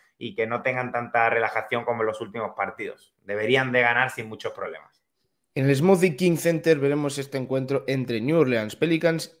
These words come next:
Speaker 2: y Portland Trail Blazers. Os comento cosas que aquí hay mucho, ¿vale?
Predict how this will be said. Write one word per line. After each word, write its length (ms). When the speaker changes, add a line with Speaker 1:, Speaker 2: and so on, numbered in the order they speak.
Speaker 2:
y 400
Portland 420
Trail 220
Blazers. 600
Os 280
comento 480
cosas 240
que 120
aquí 260
hay 320
mucho, 380
¿vale? 280